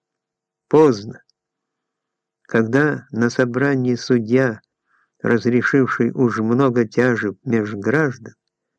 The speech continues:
встаёт, чтобы отправиться ужинать в дом свой, в это лишь время опять из Харибды явились и брёвна. Выпустил ствол я из рук,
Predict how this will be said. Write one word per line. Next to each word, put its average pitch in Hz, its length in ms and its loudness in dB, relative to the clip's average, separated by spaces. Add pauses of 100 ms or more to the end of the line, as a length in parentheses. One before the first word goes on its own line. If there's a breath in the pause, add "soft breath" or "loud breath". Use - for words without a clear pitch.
(640)
встаёт, 131 640 0
чтобы 113 340 -4
отправиться 123 840 -2
ужинать 135 540 2
в 101 100 -6
дом 113 260 2
свой, - 440 -16 (1500)
в 101 160 -12
это 139 300 0
лишь 139 300 0
время 131 520 0
опять 135 500 -2
из 131 160 -2
Харибды 127 500 0
явились 127 600 0
и 127 60 0
брёвна. 113 600 -2 (1500)
Выпустил 123 720 0
ствол 113 540 0
я 117 160 0
из 110 220 0
рук, 131 380 2